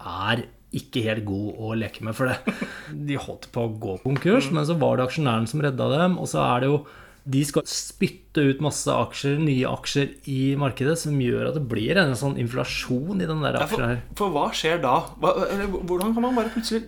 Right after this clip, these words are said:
Speaker 2: lage flere aksjer? Det, det skjønner jeg ikke.
Speaker 1: Det, vet du hva, det må vi finne ut av.
Speaker 2: Ja.
Speaker 1: For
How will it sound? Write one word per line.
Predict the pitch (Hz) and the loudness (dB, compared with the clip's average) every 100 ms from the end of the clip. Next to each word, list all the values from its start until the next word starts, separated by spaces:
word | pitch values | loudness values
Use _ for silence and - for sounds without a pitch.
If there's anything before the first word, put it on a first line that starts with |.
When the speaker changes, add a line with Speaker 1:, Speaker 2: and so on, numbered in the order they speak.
| - - - - | -10 -14 -14 -12
Speaker 2:
lage | 170 214 185 110 147 | -4 -2 -2 -2 -4
flere | 143 143 | -4 -4
aksjer? | 120 165 151 | -4 -6 -4
Det, | 175 180 | -4 -2
det | |
skjønner | 214 180 139 | -2 0 0
jeg | 151 | 0
ikke. | 139 139 139 | 0 0 -2
Speaker 1:
Det, | 117 139 160 | 4 4 4
vet | - | 0
du | 135 | 2
hva, | 151 160 | 4 4
det | 135 120 | 6 6
må | 131 135 | 6 4
vi | 143 | 4
finne | 139 123 95 | 4 2 2
ut | 113 | 0
av. | 135 - | 0 0
Speaker 2:
Ja. | 135 139 139 143 | 0 0 0 -4
Speaker 1:
For | - | 4